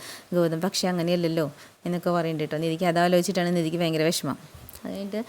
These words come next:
അപ്പോൾ പറയും, "നീ കിടന്നോ, ഞാൻ വീശാം." ഉം, അങ്ങനെ പരസ്പരം ത-, വഴക്കിട്ടിരിക്കുമ്പോൾ അയാൾ വന്നിട്ട് വീണ്ടും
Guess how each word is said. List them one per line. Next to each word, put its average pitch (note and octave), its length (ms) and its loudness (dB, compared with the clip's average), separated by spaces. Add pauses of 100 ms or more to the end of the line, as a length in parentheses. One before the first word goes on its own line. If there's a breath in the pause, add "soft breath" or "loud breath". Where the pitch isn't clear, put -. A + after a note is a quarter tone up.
(260 loud breath)
അപ്പോൾ G#3 180 -4
പറയും, F#3+ 240 6
"നീ G3 160 2
കിടന്നോ, G3+ 260 2
ഞാൻ F3 200 4
വീശാം." F3 400 2
ഉം, E3+ 220 -2
അങ്ങനെ F#3 380 2
പരസ്പരം F#3+ 440 2
ത-, F#3 160 4
വഴക്കിട്ടിരിക്കുമ്പോൾ F3+ 720 2
അയാൾ E3 180 4
വന്നിട്ട് E3+ 300 0
വീണ്ടും E3+ 340 0